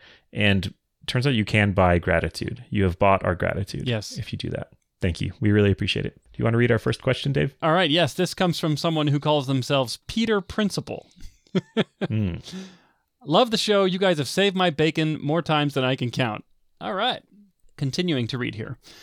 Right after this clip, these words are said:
Speaker 2: "I interviewed at an organization for a senior engineering role, but the interview went so well,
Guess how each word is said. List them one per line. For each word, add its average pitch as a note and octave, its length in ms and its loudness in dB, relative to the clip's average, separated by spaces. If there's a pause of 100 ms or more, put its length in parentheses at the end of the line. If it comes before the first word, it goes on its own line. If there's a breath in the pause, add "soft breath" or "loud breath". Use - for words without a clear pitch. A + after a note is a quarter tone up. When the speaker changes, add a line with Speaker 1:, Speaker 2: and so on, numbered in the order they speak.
(200 loud breath)
Speaker 2:
"I D#3 100 4
interviewed A3+ 440 6
at F3 140 6
an D#3 80 2
organization C#3 560 0
for C3 140 -2
a A#2+ 60 0
senior A#3 460 0
engineering A#2 500 -2
role, G#2+ 340 -6 (120)
but D3 120 -2
the E3+ 140 2
interview A3 280 2
went C#3+ 200 -2
so G#3 300 2
well, D3+ 600 2